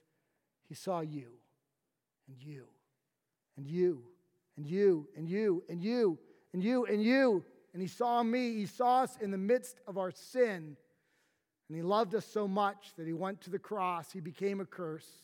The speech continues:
He was alienated from the Father. He became both goats, forsaken and sacrificed. And he was put in the tomb. And on the third day,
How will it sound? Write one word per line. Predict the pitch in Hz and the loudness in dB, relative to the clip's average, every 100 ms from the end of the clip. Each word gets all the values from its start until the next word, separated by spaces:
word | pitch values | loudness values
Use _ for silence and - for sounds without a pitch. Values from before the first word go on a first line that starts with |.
| _ _ _ _ _ - | _ _ _ _ _ -8
He | 185 | -4
was | 175 - | -2 4
alienated | 226 254 247 226 220 214 208 | 6 8 6 4 4 4 0
from | 202 | -6
the | 185 | -6
Father. | - 202 190 196 202 202 _ _ _ _ _ _ _ - | -2 0 2 0 -2 -8 _ _ _ _ _ _ _ -8
He | 202 | -4
became | 185 - 233 247 254 226 | -4 4 8 8 6 0
both | 160 220 233 233 | 4 6 6 2
goats, | - 202 190 208 - | 0 2 2 -2 -8
forsaken | - 190 - 254 254 254 240 247 233 _ _ _ _ _ _ 180 | -6 -2 4 6 6 4 -2 -2 -10 _ _ _ _ _ _ -8
and | 185 | -8
sacrificed. | - - 208 175 165 147 156 - - _ _ _ _ _ _ _ _ _ _ _ _ _ _ _ _ _ _ _ | 0 4 4 2 -8 -14 -18 -20 -20 _ _ _ _ _ _ _ _ _ _ _ _ _ _ _ _ _ _ _
And | 147 | -12
he | |
was | 147 | -12
put | - 202 190 | -4 -2 0
in | |
the | 185 | -2
tomb. | - 165 127 117 113 _ _ _ _ _ _ _ _ _ - | -8 -12 -12 -16 -20 _ _ _ _ _ _ _ _ _ -12
And | 160 | -8
on | 170 | -6
the | 156 | -8
third | - 190 185 143 | -2 2 2 -2
day, | 156 123 - | -12 -14 -18